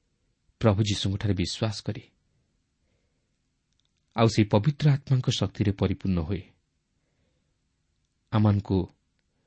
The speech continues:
ତାହାଙ୍କର ସେବା କାର୍ଯ୍ୟ କରିବାକୁ ହେବ। ଏହି ଜଗତରେ ଲୋକେ ଆମମାନଙ୍କୁ ଘୃଣା କରିପାରନ୍ତି,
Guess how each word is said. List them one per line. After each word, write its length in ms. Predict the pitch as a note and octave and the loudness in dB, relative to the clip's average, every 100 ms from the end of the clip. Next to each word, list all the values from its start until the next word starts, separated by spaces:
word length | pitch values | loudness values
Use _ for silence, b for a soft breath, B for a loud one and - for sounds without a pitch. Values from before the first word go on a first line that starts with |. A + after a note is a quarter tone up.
| _ | _
ତାହାଙ୍କର 300 | G#2 G2+ G2 F#2+ | -4 -2 -2 -2
ସେବା 260 | - G2 | -2 -2
କାର୍ଯ୍ୟ 320 | F#2+ F#2+ - - | -2 -4 -6 -6
କରିବାକୁ 380 | B2 G#2+ G2 G#2+ | -4 -6 -8 -10
ହେବ। 160 | B2 A#2 _ _ _ _ _ _ _ _ _ _ _ _ _ _ _ _ _ _ _ _ _ | -10 -12 _ _ _ _ _ _ _ _ _ _ _ _ _ _ _ _ _ _ _ _ _
ଏହି 80 | A#2+ | 0
ଜଗତରେ 440 | G#2 A#2 A#2+ A#2 | 4 4 4 4
ଲୋକେ 240 | A2+ G2 G#2+ | 2 4 4
ଆମମାନଙ୍କୁ 380 | F#2 F2+ F2+ F#2+ | 4 2 0 -2
ଘୃଣା 220 | F#2 G2+ G2+ | -2 -2 0
କରିପାରନ୍ତି, 600 | A#2+ D3 A#2+ G2+ - | -2 -2 -4 -8 -12